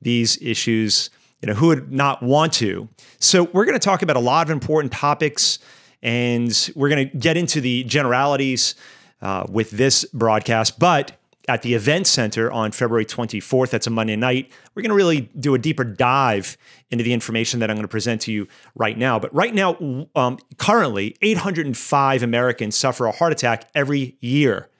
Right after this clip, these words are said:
That's eight hundred and five thousand Americans. That's a big number. Six hundred and five thousand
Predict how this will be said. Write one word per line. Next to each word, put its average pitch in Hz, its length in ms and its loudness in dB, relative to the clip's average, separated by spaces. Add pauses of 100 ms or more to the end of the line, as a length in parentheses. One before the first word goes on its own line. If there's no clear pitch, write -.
(280)
That's 120 240 -2
eight 151 140 -2
hundred 160 220 -2
and 127 100 -6
five 131 380 0
thousand 135 640 0
Americans. 123 400 0
That's 147 140 0
a 165 80 -2
big 127 280 0
number. 120 520 -2 (500)
Six - 340 2
hundred 175 400 -2
and 131 120 -4
five 160 420 0
thousand 110 560 0